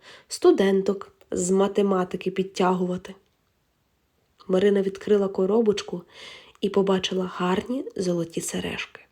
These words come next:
«Боже, але вони шалено дорогі», подумала вона. «Заздалегідь вітати — погана прикмета», радісно посміхнулась чоловікові. А потім додала: «Мабуть,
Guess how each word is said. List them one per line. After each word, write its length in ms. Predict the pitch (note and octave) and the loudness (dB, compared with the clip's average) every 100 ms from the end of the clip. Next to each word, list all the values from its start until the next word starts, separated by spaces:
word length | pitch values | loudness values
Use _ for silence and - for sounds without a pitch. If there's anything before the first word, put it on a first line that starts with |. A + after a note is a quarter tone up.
| _ _ _ _ _ _ F3 | _ _ _ _ _ _ -12
«Боже, 480 | F3 G3 G#3+ G3 - _ - - - - - | -6 -2 0 0 -4 _ -18 -18 -18 -18 -4
але 160 | F3+ F3+ | -2 0
вони 200 | F#3+ G#3 | 6 6
шалено 500 | A3+ - G#3 G#3+ A3+ | 6 4 4 6 8
дорогі», 460 | G#3+ G#3 G#3+ F#3+ F4+ | 8 8 6 6 6
подумала 500 | F#4 E3+ F3 E3 E3 | 6 2 -2 -2 -2
вона. 320 | F#3 G3 F3+ - _ _ _ _ _ _ _ _ _ _ _ _ - - - - _ _ | 0 0 -2 -10 _ _ _ _ _ _ _ _ _ _ _ _ -20 -20 -20 -20 _ _
«Заздалегідь 760 | G3+ F#3+ G3 G3 G#3 G#3+ D4 - | 0 4 6 6 8 8 6 4
вітати — 380 | A3+ A#3+ C4 B3+ | 2 2 2 2
погана 460 | - G#3+ B3 F#4 | 4 2 4 2
прикмета», 580 | - - F3+ E3+ E3 - - _ _ _ _ _ _ - | 0 -4 -6 -6 -6 -12 -20 _ _ _ _ _ _ -8
радісно 600 | G3 F#3 F3+ G#3 A3+ D#4 | -2 0 0 0 0 -4
посміхнулась 720 | - F#3+ - E3+ - F3+ E3+ | -4 -6 -8 -8 -4 -2 -2
чоловікові. 720 | - G3 F#3 F3 - - - - _ _ _ _ _ _ - | -4 -4 -4 -6 -8 -10 -12 -18 _ _ _ _ _ _ 0
А 80 | A#3 | 2
потім 360 | B3 F#4 D#4 | 4 4 6
додала: 440 | B3 A#3 A3 D#3 - - _ _ _ _ - - - - - - | 8 6 6 -2 -10 -18 _ _ _ _ -20 -18 -18 -20 -20 -6
«Мабуть, 600 | G3 G#3+ C4 B3+ C4 - | 2 4 6 6 4 0